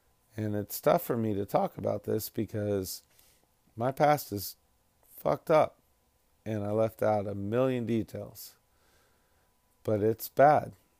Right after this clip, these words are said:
Um, but if I can let people listen to the similarities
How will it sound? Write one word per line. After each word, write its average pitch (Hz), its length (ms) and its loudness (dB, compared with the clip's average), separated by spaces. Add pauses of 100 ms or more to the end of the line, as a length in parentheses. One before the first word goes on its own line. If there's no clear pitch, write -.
(300)
Um, 101 480 -6 (2000)
but 110 360 4 (1500)
if 110 220 -6
I 120 160 4
can 110 420 -4 (1200)
let 117 320 0
people 123 680 2
listen 127 400 -4
to 135 80 0
the 113 100 -4
similarities 117 1120 -2